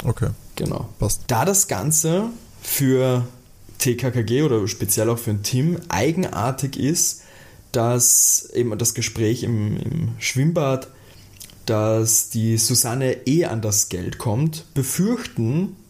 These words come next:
Speaker 2: T K K G jetzt, dass der Armin noch posthum seine Ex töten könnte.
Speaker 1: Okay.
Speaker 2: Weil, ist ja Physiker, kennt sich ja aus.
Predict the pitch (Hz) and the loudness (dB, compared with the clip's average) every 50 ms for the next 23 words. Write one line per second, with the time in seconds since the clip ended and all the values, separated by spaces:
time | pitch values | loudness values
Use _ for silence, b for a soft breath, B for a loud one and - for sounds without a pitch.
0 | - - - 117 113 - 127 110 101 - 107 101 101 - 87 98 98 104 110 135 | -14 -4 -2 -2 -2 0 -2 -2 0 0 -2 -2 0 -2 -2 0 0 0 0 0
1 | 170 170 - 185 - B B B B 135 120 123 123 - - - - - - 85 | 0 0 0 -2 -2 B B B B 0 2 2 2 0 0 -2 -4 -2 -2 -2
2 | 98 139 165 175 180 185 185 - - - - 117 123 127 127 123 - - - - | 0 2 2 2 2 2 0 -2 -4 -8 -4 -2 0 0 0 -2 -4 -10 -16 -20
3 | - - - 156 160 160 - - - - - - 185 185 175 165 156 139 139 147 | -14 -6 -2 -2 0 2 2 0 0 -4 -2 0 0 2 2 2 2 2 2 0
4 | 139 - - 143 156 156 - - - - - - 123 113 104 107 110 - 101 101 | -2 -2 -2 -4 -2 0 0 -2 -2 -2 -4 -2 0 0 0 -2 -2 -4 -4 -4
5 | - - - 107 - - - - - - - - 117 117 - - - 101 101 107 | -2 -4 -4 -4 -4 -6 -6 -8 -8 -8 -2 0 0 0 0 -2 -4 -4 0 2
6 | 107 131 156 160 - - 123 110 107 92 95 127 165 165 - - 120 - 113 101 | 4 4 4 2 0 -2 -2 0 0 2 2 2 0 0 0 0 0 0 0 0
7 | - 113 113 120 127 - 185 180 180 139 110 104 107 104 110 98 - - 147 196 | 0 0 0 0 0 0 0 -2 0 -2 -2 -2 -2 -2 0 0 0 0 0 0
8 | - - - | -2 -4 -6